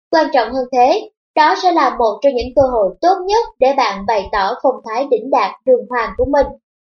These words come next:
và kết thúc một cuộc bán hàng hay một vụ thỏa thuận. Hầu hết mọi người đều e sợ áp dụng cách tiếp cận này, bởi họ nghĩ rằng "không" thực sự nghĩa là "không". Trong việc hẹn hò yêu đương, điều này gần như là chính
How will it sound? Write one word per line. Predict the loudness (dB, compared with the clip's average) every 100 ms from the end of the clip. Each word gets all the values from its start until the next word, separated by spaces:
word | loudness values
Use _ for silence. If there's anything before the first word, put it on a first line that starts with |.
| _ 0
và | 2 2 -2
kết | 0
thúc | 0 2 2
một | 2
cuộc | 2 2 0
bán | -2 -2
hàng | -6 -6 -6 -14 _ -2
hay | 0
một | 0 -6 -2
vụ | -2 -2 -6
thỏa | -8 0
thuận. | 0 0 -4 _ _ _ _ _ _
Hầu | 2
hết | 4 2 2
mọi | 0 4
người | 6 6 6
đều | 4 4 2
e | 0 0
sợ | -2 0 0
áp | -2 2
dụng | 0 0 -2
cách | -2 0
tiếp | -2 0
cận | 0 0
này, | -2 -2 -4 _ _ _ 0
bởi | 2 2 -2
họ | -2 -4 -4 -8
nghĩ | -6 -2
rằng | -2 -4 -12 _ _ _ _
"không" | 2 2 0 -10 _ 0
thực | 0 0
sự | -2 -2 -4 -6
nghĩa | -6 -4
là | -4 -4 -2
"không". | 0 0 -4 _ _ _ _ 0
Trong | 0 2
việc | 0 0
hẹn | -6 -4
hò | -4 -2
yêu | -2 0
đương, | 0 0 -2 -10 _ -4
điều | 0
này | 2 2 4
gần | 2 2
như | 2 2
là | 2 -2 -2
chính | -8